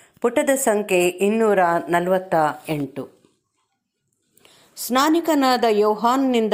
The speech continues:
ಪ್ರಾರಂಭವಾಗಿ ಕ್ರಿಸ್ತಶಕ ಎಪ್ಪತ್ತರಲ್ಲಿ ಯೆರೂಸಲೇಮಿನ ನಾಶನದಲ್ಲಿ ಮುಕ್ತಾಯಗೊಂಡ ಯಹೂದ್ಯರ ಯುಗದ ನಲವತ್ತು ವರ್ಷಗಳು ಶಾರೀರಿಕ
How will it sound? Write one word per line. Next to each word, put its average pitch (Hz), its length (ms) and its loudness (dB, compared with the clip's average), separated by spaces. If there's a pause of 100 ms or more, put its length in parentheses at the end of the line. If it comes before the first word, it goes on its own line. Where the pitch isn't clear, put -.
ಪ್ರಾರಂಭವಾಗಿ 185 1080 0 (380)
ಕ್ರಿಸ್ತಶಕ 254 640 -2
ಎಪ್ಪತ್ತರಲ್ಲಿ 196 1000 0
ಯೆರೂಸಲೇಮಿನ 214 680 0
ನಾಶನದಲ್ಲಿ 185 960 0 (360)
ಮುಕ್ತಾಯಗೊಂಡ 247 800 0 (120)
ಯಹೂದ್ಯರ 208 640 0
ಯುಗದ 190 400 2
ನಲವತ್ತು 214 640 0
ವರ್ಷಗಳು 185 800 -2 (920)
ಶಾರೀರಿಕ 302 640 0